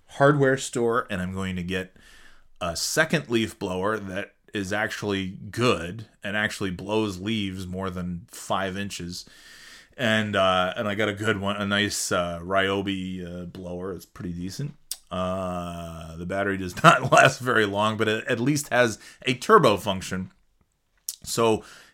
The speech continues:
if the battery's not gonna last a long time, but I can get a lot done in that short amount of time, okay. And it has two battery packs, so I can charge one while I'm using the other and just,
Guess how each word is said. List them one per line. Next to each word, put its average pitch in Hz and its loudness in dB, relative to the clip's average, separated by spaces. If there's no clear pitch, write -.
if - -2
the 131 -2
battery's 170 8
not 143 4
gonna 123 2
last 113 4
a 139 2
long 135 4
time, 131 -2
but 120 6
I 117 12
can 110 -2
get 120 8
a 113 8
lot 110 6
done 117 2
in 120 0
that 131 0
short 131 4
amount 135 0
of 135 -4
time, 135 0
okay. 131 4
And 110 2
it 107 4
has 139 4
two - 0
battery 104 8
packs, 110 4
so 110 0
I 104 4
can 98 -6
charge 120 4
one 117 2
while 107 2
I'm 101 0
using 107 -2
the 101 -2
other 127 4
and 101 0
just, 101 -4